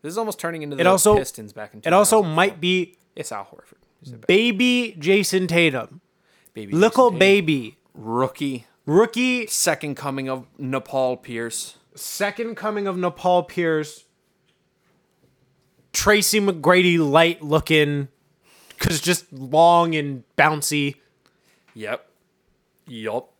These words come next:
Speaker 2: Yup. They're gonna be good for a long time.
Speaker 1: Mm-hmm, they will be, and I don't like it.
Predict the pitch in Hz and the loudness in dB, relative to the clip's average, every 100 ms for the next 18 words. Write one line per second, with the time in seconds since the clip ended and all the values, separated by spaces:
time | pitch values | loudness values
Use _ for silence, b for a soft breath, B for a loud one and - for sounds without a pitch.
0 | _ 131 131 139 165 _ _ _ _ _ | _ -4 2 2 2 _ _ _ _ _
1 | _ _ _ _ _ _ _ _ 131 123 | _ _ _ _ _ _ _ _ -10 -10
2 | 113 113 117 127 - 151 147 131 160 165 | -10 -12 -14 -16 -16 -16 -14 -16 -16 -20
3 | _ 120 110 110 107 113 113 113 107 107 | _ -20 -18 -16 -14 -12 -10 -10 -12 -14
4 | 107 - 113 113 120 110 - | -18 -18 -16 -16 -18 -20 -20